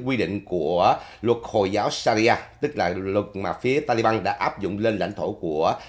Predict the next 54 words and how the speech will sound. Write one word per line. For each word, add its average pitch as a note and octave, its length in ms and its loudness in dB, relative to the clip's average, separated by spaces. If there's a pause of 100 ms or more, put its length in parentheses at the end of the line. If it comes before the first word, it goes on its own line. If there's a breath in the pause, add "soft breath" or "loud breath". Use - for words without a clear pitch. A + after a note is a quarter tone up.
(140)
à, F2+ 200 0
Afghanistan. B2 680 2 (300 loud breath)
Như, A#2+ 240 2
à, A2 300 4
luật B2 120 -2
này A#2+ 140 0
cho C3 60 -2
biết D3+ 220 4
là A2 60 0
tất - 260 -2
cả G#2 220 2
các D3+ 160 -4
phụ A2+ 120 -2
nữ A2 240 0
dù G#2+ 220 2
hàng F2+ 300 -6
hoạt F2+ 180 -6
động F#2 240 0
làm F#2+ 180 -4
việc G2 220 -4
ở G2+ 220 -2
trong, A#2 220 0
à, G#2+ 140 -2 (240 loud breath)
công C3+ 200 -2
chúng E3 220 4
hay C3 140 0
là G2+ 160 2
có G2+ 300 -2
cuộc F2 140 -8
sống C#3+ 200 -2
về A2+ 100 -2
chính D#3 180 -6
trị F2+ 260 -2 (140)
cần A2+ 280 0 (120)
phải F2 200 0
có C3 340 0
cái D#3 140 0
sự F#2 180 -4 (100)
tôn C#3 240 6
trọng F2+ 240 0
đối C#3 200 4
với D3+ 140 -6
cái, C#3+ 220 0
à, C#3 80 2 (280 loud breath)
quy D3+ 200 6
cách - 340 -2
ăn B2 200 0
mặc F2+ 140 -2 (120)
của, F#2 460 4 (260)
à, E2+ 120 0
Taliban A2+ 440 0
đã G2+ 100 0
quy B2 180 0
định. F#2+ 200 2